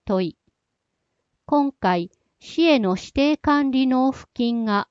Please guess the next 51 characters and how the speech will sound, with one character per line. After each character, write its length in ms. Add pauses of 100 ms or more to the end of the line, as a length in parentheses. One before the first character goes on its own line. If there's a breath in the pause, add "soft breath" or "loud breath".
(120)
大 220
幅 300
に 160
減 280
額 220
さ 180
れ 120
て 200
い 140
る 100
こ 160
と 200
は 200 (120)
非 200
常 280
に 160
厳 280
し 300
い 40
状 220
況 300
と 160
感 320
じ 140
る 180
が、 220 (960)
今 240
ま 160
で 120
と 160
同 300
一 300
の 160
事 160
業 240
者 180
が 140
選 260
定 300
さ 180
れ 140
て 180
い 120
る 120
に 140
も 140
か 160
か 160
わ 120
ら 160
ず、 260